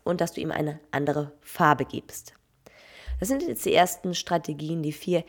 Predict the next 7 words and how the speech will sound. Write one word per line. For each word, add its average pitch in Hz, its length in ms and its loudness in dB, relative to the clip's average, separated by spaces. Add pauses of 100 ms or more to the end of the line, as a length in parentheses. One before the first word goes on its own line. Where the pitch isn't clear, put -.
(200)
die 170 100 -2
sind 165 240 -2
sehr, 175 280 6
sehr 156 260 4
mental 156 800 2 (420)
und 180 200 2
die 180 160 0